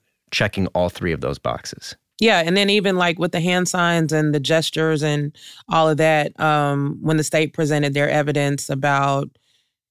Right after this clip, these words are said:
Speaker 2: I guess, making the connection when Trontavious was on the stand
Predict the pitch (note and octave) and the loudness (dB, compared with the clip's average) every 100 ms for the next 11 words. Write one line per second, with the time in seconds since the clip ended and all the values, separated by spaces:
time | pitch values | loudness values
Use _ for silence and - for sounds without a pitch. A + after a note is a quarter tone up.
0 | _ _ _ _ E3 E3 E3 D#3+ D3+ D3+ | _ _ _ _ 2 2 2 0 0 0
1 | D3+ D3 D#3 D3 - - D3 C#3+ C#3+ C#3 | 0 0 0 0 0 -2 0 0 0 -2
2 | - C#3+ D3+ D3 C#3+ C#3+ C#3 D#3 D3+ F#3 | -4 -2 0 2 2 0 -2 0 0 2
3 | F#3 E3+ D#3+ D#3 D3+ C#3 D3 C#3+ C#3+ C#3 | 2 2 0 0 -2 -2 -2 0 0 0
4 | C3+ C#3 - - - D3+ - D3+ C#3+ C#3+ | -2 -4 -8 -16 -4 -4 0 0 0 0
5 | C#3+ | -2